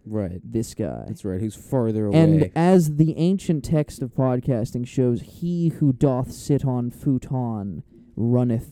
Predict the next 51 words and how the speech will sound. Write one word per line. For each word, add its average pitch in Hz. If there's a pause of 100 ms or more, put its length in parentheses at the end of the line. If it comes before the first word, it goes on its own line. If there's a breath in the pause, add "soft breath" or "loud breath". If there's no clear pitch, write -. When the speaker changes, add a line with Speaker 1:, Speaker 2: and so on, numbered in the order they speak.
Speaker 2:
the 117
show." 85
Speaker 1:
But 135
answer 165
my 135
question, 120
though. 92
Would 117
you 135
put 123
clothes 123
on 127
your 117
dog 113
if 113
it 117
stood 117
on 120
its 113
hind 113
legs? 117
Speaker 2:
People 226
put 202
clothes 151
on 135
their 123
dogs 123
now, 127
and 120
I 120
kinda 180
find 143
that 110
weird. 107
Speaker 1:
Yeah, 139
but 120
if 117
it's 120
standing 151
on 131
its 113
hind 123
legs, 120
its 92
dick 110
just -
in 98
your 95
face, 92
you 113
know? 107